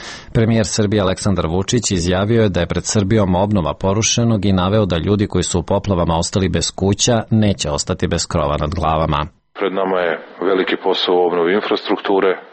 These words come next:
Speaker 2: veliki posao u obnovi energetskog sektora. Ljudi koji su ostali bez kuća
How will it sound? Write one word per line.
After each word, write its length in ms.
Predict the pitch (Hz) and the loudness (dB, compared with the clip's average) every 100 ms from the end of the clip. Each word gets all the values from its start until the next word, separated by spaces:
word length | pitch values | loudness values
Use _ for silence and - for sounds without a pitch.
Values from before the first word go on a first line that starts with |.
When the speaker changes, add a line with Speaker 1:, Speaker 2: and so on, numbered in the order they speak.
| - - - | -20 -14 -2
Speaker 2:
veliki 280 | 92 90 90 - | 0 0 -2 -2
posao 380 | 87 - 90 80 - - - - - | -2 0 0 -2 -4 -14 -16 -16 -2
u 80 | 90 | 0
obnovi 300 | 87 90 85 | 2 2 0
energetskog 500 | 85 98 107 - 101 113 | 0 0 0 0 -2 0
sektora. 460 | 104 - 98 92 - - - - | -2 -2 -2 -2 -4 -14 -18 -2
Ljudi 340 | 92 107 104 - | 2 4 2 0
koji 160 | 101 | 0
su 180 | 92 - | 0 2
ostali 360 | 101 - 107 95 | 0 2 0 2
bez 160 | 92 - | 2 0
kuća 440 | - - - 92 | 0 0 2 -2